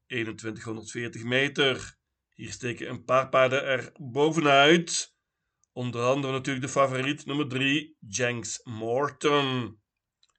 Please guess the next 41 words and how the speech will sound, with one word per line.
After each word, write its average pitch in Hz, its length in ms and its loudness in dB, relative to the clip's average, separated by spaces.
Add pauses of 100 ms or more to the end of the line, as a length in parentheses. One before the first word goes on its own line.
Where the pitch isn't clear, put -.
(380)
Ja, 113 140 -16
deze 113 240 -10
Jenks 120 440 -6
Morton 123 520 -6
is 139 220 -8
een 156 200 -4
talentje. 143 840 2 (540)
Heeft 113 340 -12
nagenoeg 120 500 -4
alles 135 260 -6
gewonnen. 131 520 0
Gaat 127 160 -4
met 123 100 -10
een 120 80 -8
half 135 320 -2
gesloten 147 420 -6
hoofdstel 143 380 -2
dit 127 160 -8
keer. 151 440 -2 (280)
Heeft 117 160 -14
mooi 147 260 4
gelood. 147 440 0
Erik 135 280 -10
Andersson 131 520 -6
is 139 120 -12
een 127 140 -14
expert 143 680 -2
met 139 140 -6
de 139 80 -8
bandenstart. 135 800 -4 (320)
Ik 127 160 -14
verwacht 120 440 -4
dat 123 280 -8
Jenks 123 300 -6
Morton 123 340 -4
na 117 120 -2
een 113 100 -6
tijdje 117 500 -4
de 110 180 -12
kop 165 240 -2
pakt. - 540 2